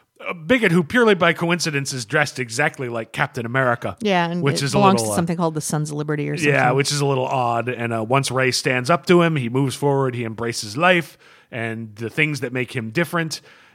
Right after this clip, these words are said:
Speaker 1: And it's, on one hand, it's, that's a classic comics message. That's X-Men.
Speaker 2: Yeah.
Speaker 1: That's, it's okay to be different. It's okay to embrace what makes you different. Being different also equals special, and that's a lesson that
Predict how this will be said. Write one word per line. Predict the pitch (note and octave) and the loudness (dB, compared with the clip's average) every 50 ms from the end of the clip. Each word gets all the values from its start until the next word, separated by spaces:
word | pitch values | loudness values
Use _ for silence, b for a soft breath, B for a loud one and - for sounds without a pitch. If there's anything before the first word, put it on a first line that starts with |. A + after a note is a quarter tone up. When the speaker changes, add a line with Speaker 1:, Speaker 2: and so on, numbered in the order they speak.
| b b | b b
Speaker 1:
And | - F3 D#3+ | -8 -6 -4
it's, | D#3 D3 - - C#3 | -4 -2 -4 -4 -4
on | - - F3+ E3+ | -2 -4 -2 2
one | G#3 B3 C4 A3 | 4 4 4 4
hand, | A3+ G#3+ F#3+ F3+ | 2 2 0 0
it's, | E3+ C#3+ - D3+ C#3+ | -2 -2 -4 -8 -10
that's | D3+ D3+ F#3 F#3 - | -2 0 0 0 0
a | F#3 C#3+ | -2 -6
classic | - - F3+ F3 D#3 C#3+ - C#3+ - - | -6 -2 0 0 0 0 -2 -6 -6 -6
comics | - F3 F3+ D3+ C3 A2+ - - - | -2 0 0 0 0 -4 -10 -12 -12
message. | B2 A2+ F#2+ - - E2 D2 - - | -10 -10 -8 -8 -10 -10 -10 -8 -4
That's | D#3 D#3 C#3+ - - | -2 -2 -2 0 0
X-Men. | F#3+ F3 - - - D3 A#2 F2+ D2 C2 - _ - | 0 0 0 -2 -6 -6 -6 -6 -8 -16 -20 _ -2
Speaker 2:
Yeah. | G#3+ G3+ D#3+ - - - _ _ _ - | 0 0 0 0 -2 -10 _ _ _ -4
Speaker 1:
That's, | C3 B2+ A#2+ - - - - - | -4 -4 -2 -2 -2 -2 -2 -2
it's | B2+ C3+ D3 C#3 D#3+ | -4 -6 -6 -2 0
okay | D#3 D3+ C#3+ - - G3 F#3 F3 | 0 0 -2 -2 2 4 6 6
to | D3+ | 6
be | C#3 B2+ A#2+ | 4 2 -4
different. | A2 G#2 A#2+ A2+ - - F#2 F#2+ | -4 -4 -4 -4 -4 -6 -8 -6
It's | G2+ - C3 | -4 -4 -4
okay | A#2+ - - C#3 C3 | -4 -2 -2 -2 0
to | C3 B2+ | 0 0
embrace | A#2+ A#2 A#2+ B2 B2 B2 - | -2 0 0 0 0 0 0
what | C3 B2 | -4 -4
makes | B2+ C#3+ D#3+ D3+ - - - | -2 0 -2 -2 -2 -2 -6
you | A2+ | -6
different. | A2 G#2+ A#2 G#2+ - - F#2 D#2+ C#2+ _ b b b b b - | -4 -2 -4 -4 -4 -4 -10 -12 -12 _ b b b b b -8
Being | - G#2 A2 A2+ G#2+ | -6 -6 -6 -4 -2
different | A2+ A2+ - - A#2+ C3+ C#3+ b b b b b b b b b D#3 | -2 -2 -2 -2 -2 -2 -4 b b b b b b b b b 2
also | C3 C3 - - C#3 A#2 | 2 2 2 2 0 0
equals | A#2+ A#2 - B2+ A2 - | -2 -4 -4 -6 -4 -2
special, | - - - A3+ G#3 - - G3 E3 E3 E3+ | -4 0 2 2 2 2 2 2 4 2 2
and | - A#2+ A#2 A2+ A2 | 0 -4 -6 -6 -4
that's | G#2+ A2+ A2+ - | -4 -4 -4 -6
a | G2 A2+ | -8 -8
lesson | G#2+ G#2+ A2 A2 - B2 A2 G#2 | -10 -8 -4 -4 -4 -4 -4 -6
that | G2+ G2 _ | -8 -10 _